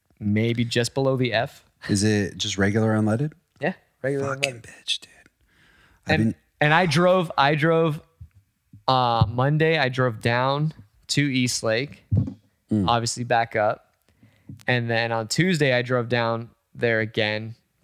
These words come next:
Speaker 1: back up. I went twice yesterday up to Miramar and back here. And like I said, the needle's, like, maybe just below the F now.
Speaker 2: Unbelievable.
Speaker 1: <laughs>
Speaker 2: I mean, is there anything about having a hybrid that's gonna cost you money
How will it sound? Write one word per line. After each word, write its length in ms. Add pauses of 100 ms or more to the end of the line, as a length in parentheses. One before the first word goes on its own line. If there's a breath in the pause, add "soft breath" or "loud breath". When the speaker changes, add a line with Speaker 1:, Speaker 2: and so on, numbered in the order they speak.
Speaker 1:
back 300
up. 280 (380 soft breath)
I 140
went 320
twice 520
yesterday 680
up 200
to 100
Miramar 840 (640)
and 140
back 240
here. 380 (360 soft breath)
And 100
like 120
I 60
said, 220
the 80
needle's, 380
like, 160 (220)
maybe 380
just 360
below 280
the 160
F 240
now. 140 (140)
Speaker 2:
Unbelievable. 480
Speaker 1:
<laughs> 40
Speaker 2:
I 1400
mean, 180
is 140
there 200
anything 480
about 300
having 220
a 80
hybrid 520
that's 340
gonna 260
cost 380
you 60
money 520